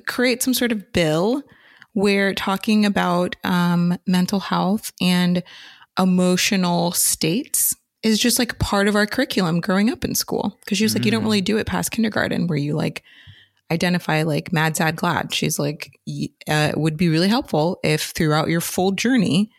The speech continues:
Speaker 1: you learned how to identify emotions and learned coping mechanisms." So she's working with the Biden administration to make it so.
Speaker 2: Yeah.
Speaker 1: So there you go.
Speaker 2: Cool.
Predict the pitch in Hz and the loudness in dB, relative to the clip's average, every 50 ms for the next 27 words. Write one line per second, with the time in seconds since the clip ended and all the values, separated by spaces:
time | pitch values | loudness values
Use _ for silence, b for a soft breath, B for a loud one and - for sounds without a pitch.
0 | b b b b b b b - 165 170 160 156 147 147 160 - - - 156 156 | b b b b b b b -2 0 0 0 0 0 -2 -4 -4 -4 -4 -4 -4
1 | 170 - - - 147 147 147 - 190 180 - 135 131 147 - - 233 285 285 196 | -4 -4 -4 -2 -2 -2 -2 -2 -2 -2 -2 -2 -2 -2 -2 -2 0 0 2 2
2 | 147 143 - - 202 233 247 240 - - B B B B B B _ - 170 165 | 0 0 0 0 0 0 -2 -2 -6 -12 B B B B B B _ -4 -2 0
3 | 160 160 170 185 - - - 160 151 170 190 - - 302 - 370 247 165 - - | 0 0 -2 -4 -4 -4 -4 -2 -2 -2 -2 -2 -4 -4 -2 0 0 0 0 -2
4 | - - - - - - - - - - 208 185 - 220 202 202 202 202 - 226 | -4 -4 -4 -4 -4 -4 -4 -4 -2 -2 -2 0 0 2 2 2 0 0 0 -2
5 | 214 214 208 214 - - 170 147 151 143 180 196 214 240 233 175 131 160 220 - | 0 0 0 -2 -2 -4 -2 -2 -2 0 0 0 2 2 2 0 2 0 0 0
6 | - - - - - - - 196 208 220 - - 247 294 277 - - 175 - - | -2 -4 -4 -4 -4 -2 0 0 -2 -2 -2 -2 -2 -2 0 0 0 0 0 -2
7 | 233 240 - 320 403 370 - - - _ _ _ _ _ _ _ _ _ _ _ | -2 -2 -2 -2 0 0 -2 -4 -6 _ _ _ _ _ _ _ _ _ _ _
8 | - 117 117 123 120 107 - _ _ - - 277 302 311 330 339 330 381 403 392 | -10 -8 -6 -6 -8 -10 -12 _ _ -8 -4 -2 -2 0 0 -2 -2 0 0 0
9 | 226 170 151 - _ _ - - - 135 143 117 98 - | 0 0 -2 -4 _ _ -20 -16 -14 -12 -12 -12 -12 -16